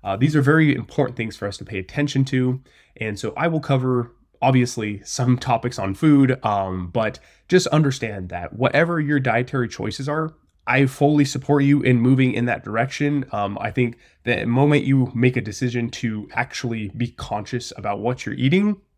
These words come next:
that's a win. So, uh, feel free to continue with whatever diet you're going on. But I wanted to give a little background on myself. So for those of you who don't know this already, uh, when I was growing up, I had a lot of gastrointestinal issues.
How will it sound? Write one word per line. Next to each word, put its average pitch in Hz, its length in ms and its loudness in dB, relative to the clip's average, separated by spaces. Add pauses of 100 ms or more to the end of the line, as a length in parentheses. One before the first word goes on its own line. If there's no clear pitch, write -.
(160)
that's 113 200 0
a 117 40 -8
win. 98 420 -10
So, 101 420 -8 (280)
uh, 95 240 -4
feel 147 180 6
free 135 200 6
to 131 120 0
continue 110 360 -4
with 101 140 -10
whatever 139 440 0
diet 107 320 -4
you're 95 100 -6
going 98 260 -8
on. 143 240 -4 (420)
But 139 120 4
I 165 40 6
wanted 180 300 2
to 143 100 4
give 127 180 4
a - 60 -6
little 110 240 -4
background 101 520 -6
on 90 80 -4
myself. 90 520 -6
So 98 480 -6 (680)
for 135 140 4
those 143 200 6
of 135 80 4
you 135 140 4
who 127 100 0
don't 113 300 -4
know 110 180 -6
this 110 180 -10
already, 107 460 -6 (100)
uh, 98 260 -6
when 107 200 -6
I 117 120 0
was 127 160 2
growing 110 340 -2
up, 104 180 -6
I 101 180 -10
had 101 280 -6
a 101 120 -6
lot 127 180 0
of 127 120 0
gastrointestinal 110 1200 -8
issues. 131 540 2